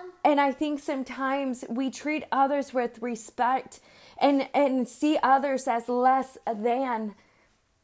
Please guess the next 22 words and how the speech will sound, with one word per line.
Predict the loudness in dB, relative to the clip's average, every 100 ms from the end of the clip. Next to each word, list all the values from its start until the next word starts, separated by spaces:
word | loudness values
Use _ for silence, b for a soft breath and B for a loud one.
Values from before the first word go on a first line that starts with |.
| _ _
right? | 4 6 4 0
And | 0 0
that | 2 0
is | 0 -6
pride. | -12 -4 0 2 2 2 -2 -4 -8 -2
That | 0 2
is | -2
pride | -6 -10 0 2 2 0
in | -2 -2
our | -2 -6
hearts, | -2 -2 -2 -4 -2
that | 0
we | 0 -2
would | -4 -4
not | -4 -6
see | -8 -6 -6 -6
everyone | -6 -4 -2 -2 -2 0
the | 0
way | 0 0 0 -2
that | -4 -4 2
God | 4 2 0
sees | -8 -6 -4 -6